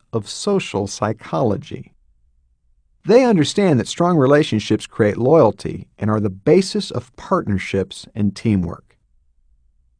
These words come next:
The best Freds build networks to develop distribution channels for their talents, and they strive to work well with others, whether one-on-one with a customer or in a team with colleagues. Remember that the quality of a relationship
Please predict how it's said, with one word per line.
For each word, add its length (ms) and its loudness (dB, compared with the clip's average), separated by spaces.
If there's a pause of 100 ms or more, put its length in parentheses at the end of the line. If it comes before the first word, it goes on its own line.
(120)
The 100 0
best 440 0
Freds 400 2
build 240 4
networks 540 2
to 100 -8
develop 420 2
distribution 720 -2
channels 480 -2
for 220 -2
their 120 2
talents, 680 -6 (420)
and 160 0
they 120 2
strive 420 -4
to 100 -6
work 260 4
well 200 6
with 140 6
others, 440 0 (440)
whether 280 4
one-on-one 600 2
with 100 2
a 80 2
customer 720 -8 (500)
or 120 0
in 100 2
a 60 -2
team 420 0
with 180 0
colleagues. 720 -4 (1120)
Remember 480 4
that 160 2
the 100 0
quality 480 2
of 100 4
a 40 6
relationship 920 2